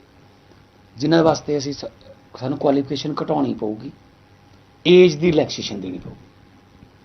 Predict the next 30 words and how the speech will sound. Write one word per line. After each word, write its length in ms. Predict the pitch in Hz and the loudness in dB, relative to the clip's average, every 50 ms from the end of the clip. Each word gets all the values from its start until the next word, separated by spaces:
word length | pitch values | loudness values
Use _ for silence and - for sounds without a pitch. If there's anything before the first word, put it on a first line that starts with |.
| _ _ _ _ - - _ _ _ _ - 156 | _ _ _ _ -20 -20 _ _ _ _ -2 2
ਏਜ 200 | 160 170 165 151 | 2 2 2 2
ਦੀ 120 | 151 180 | 0 0
ਰਿਲੈਕਸੇਸ਼ਨ 460 | 156 156 139 - - 135 - 113 113 | 2 2 0 0 -4 -8 -8 -8 -8
ਦੇਣੀ 120 | 101 92 98 | -8 -10 -12
ਪਊ। 80 | 98 - - | -18 -10 -2
ਫਾਰੈਸਟ 340 | 147 151 156 160 151 - - | 0 2 2 2 2 0 -2
ਆਫਿਸ 240 | 139 - 143 139 - | -2 -2 -2 -4 -4
'ਚ 120 | - - | -6 -8
ਨੇ, 140 | 120 131 139 - _ _ _ _ _ _ _ _ _ _ _ _ _ - 151 | -10 -10 -10 -12 _ _ _ _ _ _ _ _ _ _ _ _ _ -4 2
mostly 520 | 156 170 175 170 - 180 175 180 170 160 160 - - _ _ _ _ _ _ _ _ _ _ _ _ _ _ _ _ - 123 | 4 4 4 4 4 4 4 4 4 2 0 -6 -12 _ _ _ _ _ _ _ _ _ _ _ _ _ _ _ _ -6 0
ਬੇਲਦਾਰ, 560 | 131 151 151 151 139 147 143 143 139 139 131 | 2 4 4 4 4 4 4 4 2 0 0
ਮੇਟ, 460 | 131 135 139 135 127 127 127 127 135 131 123 123 127 - _ _ _ _ - | -2 -2 -2 0 -2 -2 -4 -4 -8 -10 -10 -12 -16 -20 _ _ _ _ -8
ਦਿਹਾੜੀਦਾਰ 420 | 131 131 120 117 113 117 110 107 | -6 -6 -4 -4 -6 -6 -8 -8
ਹੀ 120 | 104 107 107 - | -10 -12 -16 -18
ਨੇ। 60 | - - - _ _ _ _ - - - - - | -20 -20 -20 _ _ _ _ -20 -20 -20 -20 -20
ਸੋ 200 | - - - 127 | -18 -16 -12 -8
ਲਗਭਗ 440 | 123 131 123 117 - 139 131 131 131 | -8 -8 -8 -6 -4 -4 -4 -4 -4
ਨੌ 240 | 127 123 117 120 113 | -6 -6 -6 -6 -8
ਸੌ 200 | - - 123 120 | -8 -10 -8 -8
ਦੇ 80 | 123 | -10
ਕਰੀਬ 300 | 120 - 110 107 101 98 - - - _ _ _ _ _ _ _ _ - _ _ _ - - | -10 -12 -12 -14 -14 -14 -18 -20 -20 _ _ _ _ _ _ _ _ -20 _ _ _ -14 -14
ਅਸੀਂ 280 | 120 - - 131 127 131 - - - - - | -12 -10 -10 -10 -10 -10 -14 -18 -12 -8 -4
ਫਾਰੈਸਟ 300 | 120 123 123 131 127 120 | -4 -4 -4 -4 -6 -6
ਆਫਿਸ 260 | 117 - - 104 95 | -8 -8 -10 -14 -16
ਦੇ 100 | - - | -16 -16
ਵਿੱਚ 300 | 95 95 - - - 156 - - - _ _ _ _ _ _ _ _ _ _ _ _ _ _ - - - - - | -16 -16 -14 -14 -14 -14 -14 -18 -20 _ _ _ _ _ _ _ _ _ _ _ _ _ _ -20 -20 -14 -8 -4
ਹਾਈ 120 | 139 135 | -4 -2
ਕੋਰਟ 220 | 127 147 156 147 | 0 0 0 0
ਵੱਲੋਂ 240 | - 131 131 156 156 | 0 -2 -2 -2 -2
ਵੀ, 260 | 156 156 160 156 147 | -4 -4 -4 -4 -6